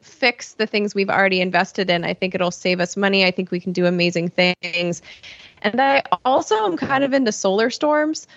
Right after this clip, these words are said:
So I do know that solar storms can mess with this technology. So just anything that speeds up repairs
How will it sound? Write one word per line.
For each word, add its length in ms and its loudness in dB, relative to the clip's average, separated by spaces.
So 320 0
I 140 2
do 420 0
know 400 2
that 280 -2
solar 280 -2
storms 420 -4
can 240 2
mess 320 0
with 140 0
this 160 -2
technology. 580 0
So 220 0
just 240 -2
anything 400 0
that 160 0
speeds 360 -2
up 140 0
repairs 720 0